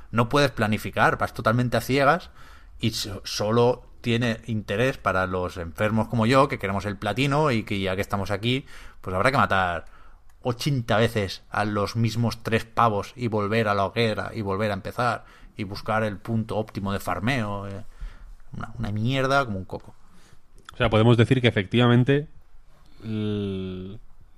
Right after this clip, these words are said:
Speaker 2: el objetivo es alar-, alargar el juego a costa de las ganas de vivir del personal.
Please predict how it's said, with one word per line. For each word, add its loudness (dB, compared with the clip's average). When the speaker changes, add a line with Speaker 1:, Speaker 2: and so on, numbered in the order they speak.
Speaker 2:
el -2
objetivo 2
es 2
alar-, 2
alargar 2
el 6
juego 4
a 2
costa 0
de 6
las 2
ganas 2
de 4
vivir 4
del 2
personal. -6